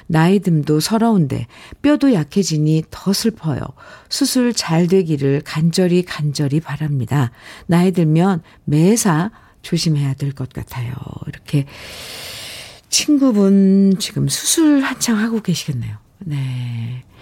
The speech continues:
골다공증이 있으면 또 골절이나 이런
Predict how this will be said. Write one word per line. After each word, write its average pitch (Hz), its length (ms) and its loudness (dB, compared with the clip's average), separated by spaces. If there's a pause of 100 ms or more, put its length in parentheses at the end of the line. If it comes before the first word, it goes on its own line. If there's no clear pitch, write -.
(1000)
골다공증이 156 880 0
있으면 214 1000 2
또 165 180 -10
골절이나 165 800 0
이런 127 400 -4